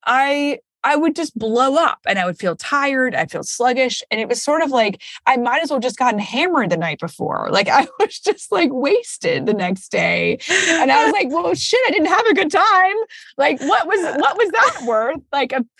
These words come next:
a freaking, you know, piece of pizza?" No. A-, and so,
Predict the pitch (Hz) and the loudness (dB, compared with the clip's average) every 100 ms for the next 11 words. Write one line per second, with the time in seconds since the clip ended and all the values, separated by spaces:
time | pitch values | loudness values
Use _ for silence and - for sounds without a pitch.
0 | 262 262 - - 262 - 262 240 214 220 | -4 -2 -2 0 -2 0 -2 0 0 -2
1 | 202 269 302 - 262 269 269 - 440 480 | -4 -2 0 0 -6 -10 -16 -6 -2 -2
2 | 508 - - - - - 240 254 392 480 | -4 -8 -20 -20 -18 -2 2 2 0 -2
3 | 220 147 - - 254 - 269 269 - 285 | -2 -4 -4 2 2 2 -2 -2 0 2
4 | 269 269 254 | 2 2 -2